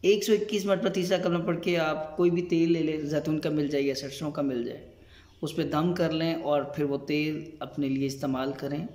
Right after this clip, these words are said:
जोड़ों के दर्द के लिए। इंशाअल्लाह इंतहाई मुफीद है। अल्लाह तबारक ताला से दुआ है, अल्लाह पाक सबको सेहत और शिफाए कामिला अता फरमाए। और उम्मीद है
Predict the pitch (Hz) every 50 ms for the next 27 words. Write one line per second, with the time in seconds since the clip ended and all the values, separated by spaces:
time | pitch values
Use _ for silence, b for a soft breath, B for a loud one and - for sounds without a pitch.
0 | - - 147 147 131 127 131 135 139 135 143 139 135 - - 147 139 143 139 135
1 | 131 156 151 147 143 - 151 147 143 139 143 139 139 135 135 131 147 151 156 151
2 | 151 170 165 165 165 175 175 175 - B B B B B B B B B B B
3 | B 156 156 156 156 147 147 147 147 147 - - 151 156 151 147 165 151 151 151
4 | 151 156 160 131 147 151 151 151 147 147 143 139 135 - - - - - - -
5 | - - - - 160 160 170 - 160 - - 165 160 156 156 147 - - 147 143
6 | 143 143 147 147 156 151 156 170 180 180 - 185 175 175 190 190 196 208 214 208
7 | - B B B B B B B B B B B - 175 147 151 151 151 156 151
8 | 147 147 143 - - 175 190 196 185 190 202